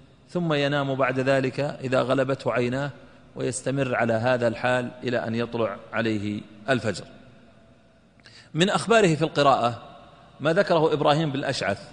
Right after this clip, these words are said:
يقول: "سمعت الفضيل بن عياض رحمه الله مرة يقرأ في سورة محمد حتى بلغ هذه الآية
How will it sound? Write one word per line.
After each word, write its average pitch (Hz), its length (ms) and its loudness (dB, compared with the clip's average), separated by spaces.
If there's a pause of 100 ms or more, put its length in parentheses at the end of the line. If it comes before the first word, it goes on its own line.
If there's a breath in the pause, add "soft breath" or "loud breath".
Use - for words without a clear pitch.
(580 loud breath)
يقول: 170 280 2
"سمعت 208 320 2
الفضيل 175 540 4
بن 147 120 -2
عياض 151 340 4
رحمه 135 320 2
الله 127 240 4
مرة 175 320 0
يقرأ 147 500 0 (380)
في 151 120 0
سورة 180 340 2
محمد 135 560 -2 (760 loud breath)
حتى 233 320 4
بلغ 208 240 6
هذه 180 280 4
الآية 175 260 2